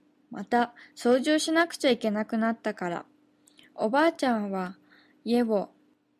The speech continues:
遅く出たんだ。その上、お天気が悪くなった。それから、隣の家の犬は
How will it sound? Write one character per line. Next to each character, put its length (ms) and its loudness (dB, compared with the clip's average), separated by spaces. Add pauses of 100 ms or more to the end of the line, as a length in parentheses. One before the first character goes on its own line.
(160)
遅 260 -2
く 260 0 (280)
出 140 4
た 180 2
ん 80 2
だ。 120 -6 (1120)
そ 160 -2
の 280 6
上、 240 4 (280)
お 80 -6
天 280 2
気 160 0
が 120 0
悪 240 4
く 120 0
な 140 2
っ 60 -10 (140)
た。 140 -16 (1000)
そ 200 -4
れ 100 2
か 180 4
ら、 280 4 (320)
隣 400 2
の 160 4
家 240 2
の 200 0 (560)
犬 320 2
は 240 0